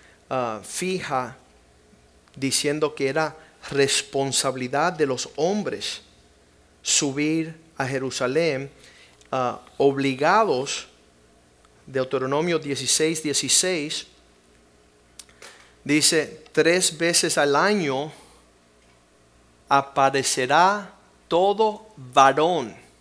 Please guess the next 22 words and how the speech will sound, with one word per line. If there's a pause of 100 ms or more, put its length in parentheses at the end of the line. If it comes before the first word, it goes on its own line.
(1400)
La
responsabilidad
del
liderazgo (920)
ante
Dios
para
el
pueblo
de
Dios
era
el
varón. (1200)
En
los
Estados
Unidos,
en
Centro
y
Suramérica,